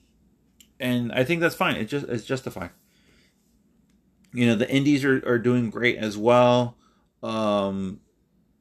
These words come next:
one of the biggest pay-per-views is gonna happen in next month with All In in Wembley.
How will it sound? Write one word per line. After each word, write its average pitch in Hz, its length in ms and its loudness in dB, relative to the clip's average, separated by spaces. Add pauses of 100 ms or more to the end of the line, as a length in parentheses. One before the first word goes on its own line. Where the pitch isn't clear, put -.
(140)
one 127 320 0
of 135 120 0
the 107 200 0 (1300)
biggest 139 380 2
pay-per-views 113 480 -2
is 107 120 -8
gonna 104 220 -4
happen 107 400 -4
in 95 140 -8
next 98 300 -6
month 98 420 -4
with 95 200 -8
All 95 300 -4
In 92 260 -4
in 95 340 -8
Wembley. 92 480 -6